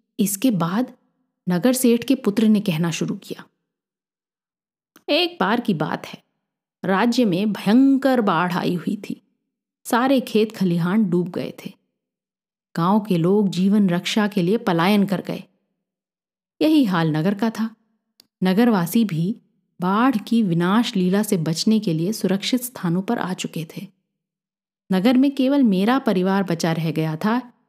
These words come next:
या फिर महाराज का। चूंकि मेरा परिवार व्यापार से धन अर्जन करता है, इसलिए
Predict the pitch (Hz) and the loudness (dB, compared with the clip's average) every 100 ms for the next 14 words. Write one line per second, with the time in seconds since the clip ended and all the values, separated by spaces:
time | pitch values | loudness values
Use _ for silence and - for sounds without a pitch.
0 | - 170 175 160 160 160 180 226 - 233 | -6 -4 -2 -2 -2 -2 -2 -2 -2 -6
1 | - _ _ _ _ _ _ _ _ _ | -6 _ _ _ _ _ _ _ _ _
2 | - 330 427 254 180 233 277 269 240 233 | -4 0 4 4 4 2 2 2 2 4
3 | 240 269 - _ _ _ _ - 180 165 | 2 0 -6 _ _ _ _ -4 0 0
4 | 165 190 202 247 - 233 196 220 220 180 | 0 0 2 0 0 0 2 2 2 2
5 | 214 208 160 - 202 208 156 220 - 226 | 0 0 -2 -2 -2 0 0 -2 0 0
6 | 247 | 0